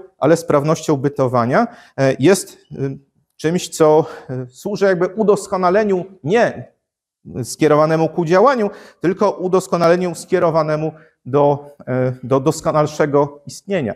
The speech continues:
bytowania. To jest właśnie łaska uświęcająca. Cnoty natomiast są skierowane do działania. Tak? To jakby, to wynika z tego, że człowiek jako taki jest istotą dążącą do pewnego celu.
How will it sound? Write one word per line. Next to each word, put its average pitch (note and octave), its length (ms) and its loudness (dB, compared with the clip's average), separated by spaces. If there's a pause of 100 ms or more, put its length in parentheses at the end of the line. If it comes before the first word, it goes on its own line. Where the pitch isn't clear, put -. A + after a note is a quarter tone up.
(100)
bytowania. A#2+ 680 -2
To F3 80 2
jest D#3 160 4
właśnie C3 280 0
łaska C3 300 0
uświęcająca. A#2 920 -6 (340)
Cnoty D#3 340 2
natomiast F3+ 420 0
są D#3+ 180 0
skierowane D#3+ 640 0 (380)
do C#3+ 120 -4
działania. B2 580 -2 (240)
Tak? F#3 260 -4
To - 100 -2
jakby, F3 180 2
to - 260 -4
wynika B3 300 2
z - 180 -10
tego, G#3+ 280 4
że E3+ 240 4 (240)
człowiek G3 380 0
jako G3 220 0
taki F3 360 -2
jest F#3+ 380 -2
istotą F#3 540 0
dążącą F3 540 -2
do F#3+ 100 -2
pewnego G#3 420 -2
celu. C3+ 380 2